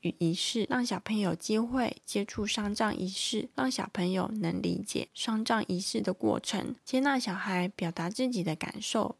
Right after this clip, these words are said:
与情绪。意外总是不可预测，花妈从理性的角度想呼吁在收听节目的你要保好保险。从感性的角度，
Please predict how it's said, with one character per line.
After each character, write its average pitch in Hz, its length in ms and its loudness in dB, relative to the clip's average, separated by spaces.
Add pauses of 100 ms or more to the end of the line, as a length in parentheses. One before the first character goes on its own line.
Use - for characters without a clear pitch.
与 170 160 0
情 175 280 -2
绪。 - 340 -2 (260)
意 277 160 4
外 254 560 2 (160)
总 180 180 -2
是 - 160 0
不 254 160 -2
可 - 300 -2
预 208 160 4
测， - 380 0 (500)
花 285 180 2
妈 302 180 6
从 208 300 4
理 175 80 4
性 - 240 2
的 196 140 4
角 - 320 -4
度 220 180 2 (560)
想 - 180 -4
呼 214 220 4
吁 220 240 6
在 220 220 -2
收 233 180 2
听 277 240 2
节 196 140 4
目 220 160 4
的 202 160 4
你 170 240 4
要 214 160 2
保 170 180 4
好 - 240 2
保 - 240 4
险。 - 260 -2 (240)
从 254 320 4
感 220 240 0
性 302 200 4
的 269 120 4
角 214 360 2
度， 233 260 2